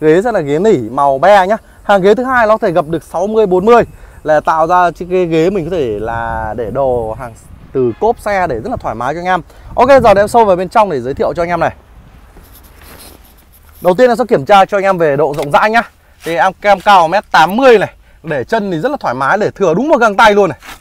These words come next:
Đó, anh em thấy nào ạ? Rất thoải mái luôn anh em. Hàng ghế thứ hai của nó sẽ là có thêm cửa gió cho hàng ghế thứ hai này.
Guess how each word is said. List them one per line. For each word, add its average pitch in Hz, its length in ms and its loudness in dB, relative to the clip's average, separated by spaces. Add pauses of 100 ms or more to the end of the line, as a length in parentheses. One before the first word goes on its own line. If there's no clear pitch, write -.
(140)
Đó, 156 420 2
anh 165 120 -10
em 160 100 -4
thấy 160 100 -6
nào 147 180 0
ạ? - 80 -4 (380)
Rất 285 120 0
thoải 208 140 2
mái 156 200 2
luôn 208 120 2
anh 214 80 -2
em. 220 160 2 (540)
Hàng 202 220 4
ghế 208 160 6
thứ 240 100 -4
hai 269 360 2
của 190 120 0
nó 156 120 4
sẽ 233 140 -2
là 220 80 0
có 170 260 0
thêm 226 160 -2
cửa 135 240 -4
gió 135 180 0
cho 202 120 -6
hàng 156 200 -4
ghế 135 120 0
thứ 170 100 -4
hai 190 220 2
này. 117 100 -6